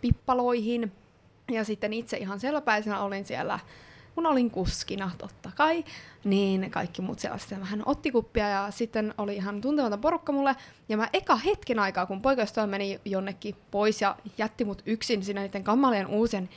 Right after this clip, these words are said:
ihmisten kanssa. Eli se oli semmonen jätkien saunailta menossa, eli ku-, <laughs> tunsin muutenkin, että en ehkä kuulu sinne <laughs> sillä hetkellä.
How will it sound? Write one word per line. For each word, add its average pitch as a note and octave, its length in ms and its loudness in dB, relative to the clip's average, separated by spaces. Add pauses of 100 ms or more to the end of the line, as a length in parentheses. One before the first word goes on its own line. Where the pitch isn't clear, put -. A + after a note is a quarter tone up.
(220)
ihmisten B3+ 460 2
kanssa. C4+ 440 2 (360)
Eli F#3+ 100 -2
se F#3+ 120 -2
oli F#3+ 80 -4
semmonen F4+ 260 0
jätkien C4 360 0
saunailta F#3 520 -2 (160)
menossa, G3 380 -2
eli G3 100 0 (220)
ku-, A#3+ 220 -6 (160)
<laughs> - 160 -2
tunsin G4 320 6
muutenkin, B3+ 420 2
että A#3+ 140 0
en - 60 4
ehkä A#3 200 0 (120)
kuulu A#3+ 300 2
sinne A#3 600 0 (200)
<laughs> - 160 -8
sillä F3 280 -4
hetkellä. F#4 400 -2